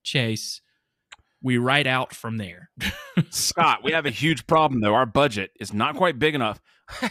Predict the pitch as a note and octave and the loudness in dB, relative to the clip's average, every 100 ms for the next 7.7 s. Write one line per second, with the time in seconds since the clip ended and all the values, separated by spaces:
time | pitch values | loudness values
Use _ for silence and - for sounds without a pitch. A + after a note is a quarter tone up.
0 | - C4 - - A3+ - E3 B3+ D#4 - | -4 -6 -6 -10 -14 -14 -16 -6 -4 -4
1 | C4 - G3+ A3+ - G#3 F3 D3+ G#3 E3+ | -6 -4 -2 -2 -4 -4 -4 0 0 0
2 | A2 F#2+ C3 A#3+ C3+ D#3+ F3+ G#3+ G3+ - | -4 -4 -4 -2 -6 -4 -2 0 -2 -4
3 | - - - - D4+ - _ _ - - | -6 -6 -6 -6 -6 -6 _ _ -20 -16
4 | E4+ - - - - - F3+ G#3 G#3+ - | -16 -12 -14 -14 -20 -12 -4 -2 -2 -2
5 | G#3 G3 F#3+ F#3 F3+ F3 E3 D#3+ D#3 B2+ | -2 0 -2 0 -2 -2 -2 -2 -2 -4
6 | B2 D3 C#3 D3 C3+ C#3 - G#2 D3 C#3 | -4 -6 -6 -8 -6 -8 -10 -12 -6 -6
7 | C3 C3 C3+ - B2 A#2 | -6 -6 -8 -8 -8 -8